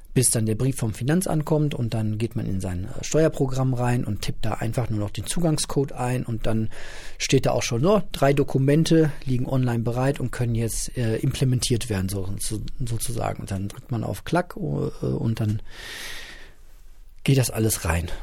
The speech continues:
Und das finde ich einfach so, so, so, das sind so Dinge, die mir dann halt gefallen. So,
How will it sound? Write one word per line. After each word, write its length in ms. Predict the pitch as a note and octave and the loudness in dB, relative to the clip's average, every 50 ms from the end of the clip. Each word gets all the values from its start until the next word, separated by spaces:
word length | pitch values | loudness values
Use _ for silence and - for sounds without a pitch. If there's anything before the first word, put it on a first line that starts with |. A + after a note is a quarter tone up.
| - - - | -6 -4 -2
Und 140 | A#2+ A2+ | 0 2
das 160 | - E3+ - - | 2 2 2 4
finde 220 | - E3 D#3+ C#3 | 4 4 4 4
ich 100 | - - | 2 2
einfach 400 | B2+ C3+ C3 - C#3 B2+ A#2+ - | 2 2 2 2 2 0 0 0
so, 220 | - - D#3+ E3 - | 0 0 0 0 0
so, 220 | - - - - - | 0 -2 0 2 2
so, 120 | C#3+ D3 | 2 4
das 200 | C#3+ E3 G3 - | 4 4 4 4
sind 120 | - G#3+ | 4 4
so 120 | E3+ E3+ D#3+ | 4 4 4
Dinge, 260 | D3+ D#3+ E3+ E3 D#3 | 4 6 6 6 6
die 120 | C#3 C#3+ | 4 4
mir 220 | C3+ C#3 D3 D#3 D3 | 4 6 6 6 4
dann 180 | D3+ C3+ A2+ | 4 4 4
halt 160 | B2+ C3+ B2+ - | 2 2 2 0
gefallen. 560 | C3+ - - - C3 B2+ A#2 G#2+ G2+ G2+ F#2+ - - - - - D#3+ D#3 | -2 -2 0 2 2 4 4 4 2 0 -2 -6 -8 -8 -8 -8 -8 -4
So, 340 | B2+ A#2+ A#2+ A2+ A2+ - | -2 0 2 2 0 -2